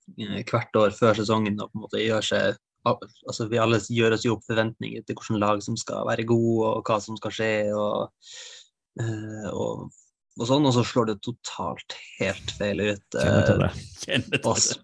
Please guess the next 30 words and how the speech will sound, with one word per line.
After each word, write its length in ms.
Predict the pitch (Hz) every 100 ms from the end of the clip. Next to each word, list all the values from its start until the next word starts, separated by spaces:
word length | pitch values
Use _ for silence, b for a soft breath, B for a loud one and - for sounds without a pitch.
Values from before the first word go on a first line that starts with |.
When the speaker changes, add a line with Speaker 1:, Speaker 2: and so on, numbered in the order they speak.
| -
Speaker 1:
s-, 160 | - - _ _ -
kanskje 260 | 139 127
spesielt 340 | 127 117 131 123
i 80 | 98
starten 300 | 117 117 95
av 40 |
sesongen, 400 | 92 107 101 -
Speaker 2:
Mm. 320 | - 92 85 80 -
Speaker 1:
når 180 | 98 95
det 80 | 92
liksom 280 | - 92
er 440 | 104 95 - 87 87 - _ - _ _ _ _ - B B -
mye 440 | 120 110 113 110 -
greier, 300 | 104 110 -
det. 120 | 117 - _ _ _ _ _ _ _ -
Eh, 320 | 123 120 117
så 180 | 113 127
den 120 | 127
første, 240 | 160 -
det 100 | 117 117
er 60 |
jo 160 | 113 107
Patrick 320 | - 117 101 -
Mahomes, 320 | 110 135 -
da. 140 | - - _ _ _ _ _ _ _ _ _ -
Eh, 300 | 120 113 110
det 200 | 120 120
er 60 | 113
jo 240 | 110 123 135 - - _ 92 78 117 - -
fascinerende 680 | - 127 - 117 113 95